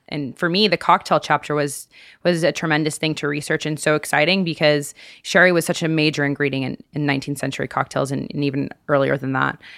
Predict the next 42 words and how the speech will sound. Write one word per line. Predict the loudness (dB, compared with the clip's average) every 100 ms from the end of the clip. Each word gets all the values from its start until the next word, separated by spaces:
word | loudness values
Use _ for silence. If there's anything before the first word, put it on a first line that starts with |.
| -2
So | 2
discovering | 2 4 4 4 2
some | 0
of | 2
these | 0
forgotten | 0 2 2 2
drinks | 0 2 2 0
and, | -2 -2 -2 -4
and | -2
researching | 0 2 0 0
something | -2 -4 -4
like | -4
the | -4
sherry | -2 0 0
cobbler, | 2 2 4 2
which | 0
is | -6
this, | -6 -6 -2
like, | -2 -4 -14 -20 -6
was | 0
like | 2 2
that | 2
Cosmo | 4 4 4 0
of | 0
the | -2
nineteenth | -2 -4 -8
century. | -2 -2 -2 -4
It | -4
was | -6
this | -8
incredible, | -10 -2 -2 -2 -4 -4 -8 -18 -20 -20 _
incredibly | -4 -2 0 2 2 2
popular | 0 0 -2 -4
drink, | -2 -2 -4 -6
you |
know, | -6 -6 -8
it, | -14 0
both | 0 0 -2
in | -4
America | -2 -2 -2
and | -2 -4 -6 -6
internationally. | -4 -2 -2 -2 -8 -8